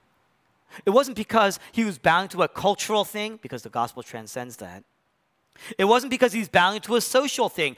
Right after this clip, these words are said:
because his parents were tr-, uh, uh, pressuring him. The gospel transcends that. Purely out of his love, his respect for them, it's a choice. In a sense, what he's saying is, "Look, I don't have to obey you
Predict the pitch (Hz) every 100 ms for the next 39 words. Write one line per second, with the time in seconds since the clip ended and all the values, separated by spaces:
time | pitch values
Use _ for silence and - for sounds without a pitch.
0 | - - 202 185 190 185 202 208 202 196
1 | _ - - 196 185 - _ - 180 -
2 | - - 277 311 233 139 120 98 - _
3 | - 147 135 123 127 - 127 120 135 120
4 | - 139 92 - _ _ _ _ _ _
5 | _ _ _ - - 185 180 190 139 135
6 | 120 104 113 113 95 87 - - _ _
7 | _ _ _ 131 120 110 - - 135 -
8 | 139 127 110 85 82 _ _ _ _ _
9 | _ - 139 - 156 87 - - - _
10 | _ _ _ _ _ _ _ - 185 247
11 | 214 180 151 180 175 139 - 151 131 180
12 | 185 - 160 180 180 151 123 - 123 160
13 | 165 107 95 92